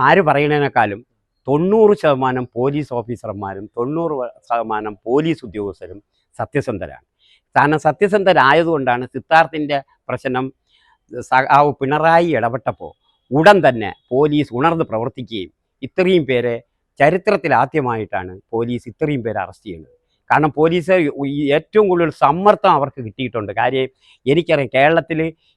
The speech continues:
ഈ ഉ-, ഉള്ള ഈ മക്കളെ അ-, അമ്മമാർക്കും അച്ഛന്മാർക്കും ഒക്കെ പല മേഖലകളിലും സ്വാധീനമുള്ള ആൾക്കാരാണ്.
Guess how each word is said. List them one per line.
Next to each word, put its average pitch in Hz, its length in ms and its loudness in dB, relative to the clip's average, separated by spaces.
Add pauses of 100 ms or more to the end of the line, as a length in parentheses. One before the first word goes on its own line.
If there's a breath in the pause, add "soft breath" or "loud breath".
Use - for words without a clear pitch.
ഈ 156 120 0 (260)
ഉ-, 139 40 -4 (120)
ഉള്ള 165 280 4 (120)
ഈ - 20 0 (120)
മക്കളെ 156 340 4 (260)
അ-, 117 80 0 (140)
അമ്മമാർക്കും 135 680 0
അച്ഛന്മാർക്കും 127 640 -2
ഒക്കെ 92 180 -8 (460 soft breath)
പല 185 280 10 (120)
മേഖലകളിലും 160 680 2
സ്വാധീനമുള്ള 160 580 0
ആൾക്കാരാണ്. 87 440 -4